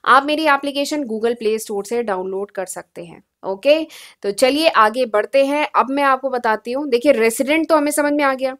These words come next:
ठीक है। अब हम बात करेंगे ऑर्ड-, ऑर्डिनरली रेसिडेंट। ठीक, देखिए रेसिडेंट के लिए चाहिए बेसिक कंडीशन, ठीक है। रेसिडेंट के लिए हम देखते हैं बेसिक कंडीशन और बेसिक कंडीशन में पहली फुलफिल हो या दूसरी फुलफिल हो,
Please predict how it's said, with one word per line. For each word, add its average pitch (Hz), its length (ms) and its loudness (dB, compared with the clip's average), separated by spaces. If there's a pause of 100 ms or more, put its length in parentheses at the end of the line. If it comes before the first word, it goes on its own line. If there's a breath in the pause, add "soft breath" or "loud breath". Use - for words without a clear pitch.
(120)
ठीक 277 140 -4
है। 381 140 0 (360 loud breath)
अब 302 160 4
हम 349 160 2
बात 285 220 2
करेंगे 269 440 0 (120)
ऑर्ड-, 214 280 2 (260)
ऑर्डिनरली 302 800 2
रेसिडेंट। 202 520 -6 (380)
ठीक, 311 280 -4 (440 loud breath)
देखिए 254 240 4
रेसिडेंट 254 520 2
के 320 120 -4
लिए 302 180 -2
चाहिए 294 400 2
बेसिक 226 460 0
कंडीशन, 185 460 -6 (300)
ठीक 240 140 -6
है। 311 160 -2
रेसिडेंट 240 480 -2
के 302 100 -4
लिए 285 140 0
हम 269 180 -4
देखते 240 300 0
हैं 262 220 -6
बेसिक 214 340 0
कंडीशन 277 500 -4 (320 loud breath)
और - 120 0
बेसिक 285 300 0
कंडीशन 294 380 -2
में 330 100 -2 (100)
पहली 247 500 -2 (140)
फुलफिल 311 360 0
हो 403 240 -2
या 254 160 0
दूसरी 214 380 -6
फुलफिल 185 380 -14
हो, 196 60 -20